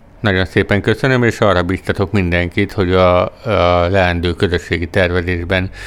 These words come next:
igyekezzen részt venni. Én nagyon szeretném, hogyha minél többen fogalmaznánk, és minél több ember véleménye alapján alakulna ennek a terve.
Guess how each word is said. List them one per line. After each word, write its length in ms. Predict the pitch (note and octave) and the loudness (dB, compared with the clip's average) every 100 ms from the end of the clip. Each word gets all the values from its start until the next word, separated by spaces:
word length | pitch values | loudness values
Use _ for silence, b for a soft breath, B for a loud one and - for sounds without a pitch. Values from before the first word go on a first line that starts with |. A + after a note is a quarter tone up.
| B B | B B
igyekezzen 840 | G#2+ F#2+ E2+ F2 F2 F2+ F2 F2 A#2 | 0 0 0 -2 0 -2 0 -2 -2
részt 320 | G2 F2 - | -2 -2 -2
venni. 300 | G2 F2+ F#2 | -2 0 0
Én 380 | F2+ - G2 G2 | 0 0 -2 0
nagyon 280 | G2 E2+ | 0 0
szeretném, 440 | D#2 F#2+ D#2+ - E2+ | -2 -2 -2 -2 -6
hogyha 180 | E2+ F2 | -4 -4
minél 380 | F#2 F2+ F2 | -2 -2 -2
többen 500 | - F2+ F2 F2 E2+ - B B - | -2 -2 0 -2 -2 -6 B B -12
fogalmaznánk, 680 | - F#2 F2+ F2 F2 F2 F2 | -2 0 0 0 0 -2 -4
és 80 | F2 | -2
minél 280 | G#2 G2 E2 | 0 0 0
több 220 | G2+ F#2 | -2 0
ember 360 | F#2 F#2 F2+ F2+ | -2 0 0 0
véleménye 440 | F#2 F2+ F2 F2 | 0 0 0 0
alapján 380 | E2+ E2 F2 E2 | -2 -2 -6 -4
alakulna 440 | E2+ D#2+ F2 F2 | -4 -4 -6 -4
ennek 240 | E2+ E2+ - | -4 -4 -6
a 40 | |
terve. 400 | - F2+ F2 F2+ | -6 -6 -4 -8